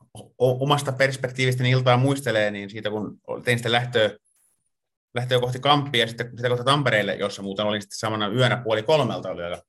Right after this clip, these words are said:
sillai, no en, en nyt lähde vertailemaan, oli pidempi, pidempi mestaruusilta kuin teillä, mutta tota, kuitenkin mulla oli varmaan vähemmän, vähemmän kipeä pää aamulla. Mutta tota, siinä kun lähdin,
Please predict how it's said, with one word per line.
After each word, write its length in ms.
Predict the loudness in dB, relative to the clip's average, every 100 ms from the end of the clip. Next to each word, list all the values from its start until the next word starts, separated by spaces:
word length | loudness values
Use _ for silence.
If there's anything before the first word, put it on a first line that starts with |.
| _
sillai, 360 | -10 -6 -6 -6 _ _ _ -20 -8
no 100 | -2 0
en, 100 | 0 -4
en 120 | -4
nyt 120 | -2
lähde 120 | 0 2
vertailemaan, 500 | 4 4 6 8 6
oli 120 | 2
pidempi, 420 | -4 -4 -6 -8 -20 _
pidempi 320 | 2 4 4 0
mestaruusilta 640 | -2 -4 -2 -4 -2 -2
kuin 120 | 2
teillä, 260 | 4 4 4
mutta 320 | -2 -6 -4
tota, 300 | -2 -4 -6 -2
kuitenkin 360 | -2 -2 -6 _ _ _ _ _ -6
mulla 140 | 0
oli 80 | 2
varmaan 260 | 2 2 0
vähemmän, 320 | 0 -2 -2
vähemmän 380 | -2 0 -2 -6 -16 _ -12
kipeä 220 | -6 -2
pää 260 | 2 4 4
aamulla. 340 | -2 -8 -14 -20 -20 _
Mutta 380 | -8 -6 -2 -2
tota, 480 | 0 0 2 0 0
siinä 240 | -4 -4
kun 120 | 0
lähdin, 380 | 0 2 0 -2